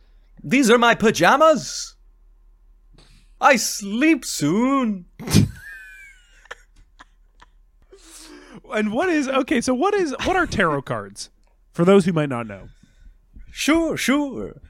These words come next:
Speaker 1: Tarot cards are big old cards, bigger than your average card.
Speaker 2: <laughs> We
Speaker 1: and
Speaker 2: know.
Speaker 1: they, uh,
Speaker 2: <laughs> You've already said that. Is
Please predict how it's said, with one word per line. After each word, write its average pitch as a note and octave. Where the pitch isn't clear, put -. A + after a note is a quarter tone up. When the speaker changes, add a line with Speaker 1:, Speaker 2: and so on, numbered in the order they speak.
Speaker 1:
Tarot A3
cards C3
are G#2
big A3
old G#2+
cards, G#2
bigger C#4
than G3
your D3+
average G3
card. F2+
Speaker 2:
<laughs> A#3
We D#4+
Speaker 1:
and E4
Speaker 2:
know. A3+
Speaker 1:
they, G#3+
uh, G#3+
Speaker 2:
<laughs> C4+
You've C4+
already D4
said A3+
that. E3+
Is -